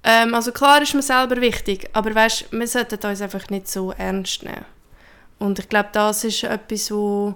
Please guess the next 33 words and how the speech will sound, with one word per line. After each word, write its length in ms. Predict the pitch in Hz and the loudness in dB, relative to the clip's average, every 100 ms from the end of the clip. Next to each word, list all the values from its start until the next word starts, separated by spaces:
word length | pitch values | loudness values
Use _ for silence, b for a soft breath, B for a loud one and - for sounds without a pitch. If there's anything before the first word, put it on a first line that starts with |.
| _ - | _ -14
wo 140 | 202 | -10
sich 160 | 190 190 | -8 -10
bei 100 | - | -4
mir 240 | 196 190 196 | -2 -2 -4
ein 60 | |
bisschen 420 | 202 202 202 196 190 | -4 -4 -2 -2 -4
da 240 | 202 202 202 | -4 -2 -2
hat, 240 | 190 190 | -4 -4
nebst 260 | 190 185 - | -8 -6 -6
sehr 160 | 190 | -6
vielem 280 | 190 190 190 | -6 -8 -8
anderen, 400 | 185 185 185 190 | -6 -4 -2 -2
was 80 | 190 | -2
ich 120 | 190 | -2
auch 160 | 185 185 | -4 -6
gelernt 360 | 208 202 214 220 | -4 -4 -4 -4
habe 120 | 214 | -4
in 60 | |
den 100 | 208 202 | -4 -4
letzten 300 | 202 - 202 | -6 -6 -10
zwei 260 | - 202 | -6 -4
Jahren. 260 | 208 208 214 214 B B B B B - - | -2 -2 -4 -8 B B B B B -20 -4
Und 140 | 202 | 6
auch 120 | 214 214 | 8 8
so 120 | 226 | 4
ein 60 | |
bisschen 180 | 220 220 | 4 4
das 420 | 214 202 - - _ _ | 4 2 0 -4 _ _
nicht 320 | 220 226 208 - | 0 2 2 4
angewiesen 520 | 208 220 233 220 233 | 4 4 0 0 0
sein 480 | - 247 247 254 - | -2 0 0 -2 -4
auf, 720 | 214 202 - - - - - - | -6 -8 -10 -14 -14 -16 -20 -6
ah, 220 | 190 196 | -2 -2